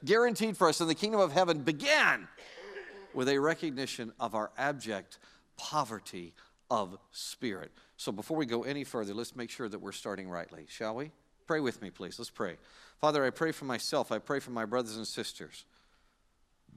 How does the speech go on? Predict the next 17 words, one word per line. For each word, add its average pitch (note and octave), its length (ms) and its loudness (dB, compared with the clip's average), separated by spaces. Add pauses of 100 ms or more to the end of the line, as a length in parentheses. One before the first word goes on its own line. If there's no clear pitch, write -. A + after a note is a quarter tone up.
(1160)
Please C#3+ 200 0
forgive G#2+ 440 -2
our G#2 280 -2 (460)
incredible A2+ 760 -4
foolishness G#2+ 720 -6
that - 160 -10
we A2+ 180 -6
actually G#2+ 480 -6
think G2 300 -10 (1300)
that G2+ 280 -6
it G#2+ 100 -4
is G2 180 -6
our A#2+ 240 0
breath F#2+ 380 -4
in F#2 60 -10
our E2+ 160 -10
lungs. E2 540 -12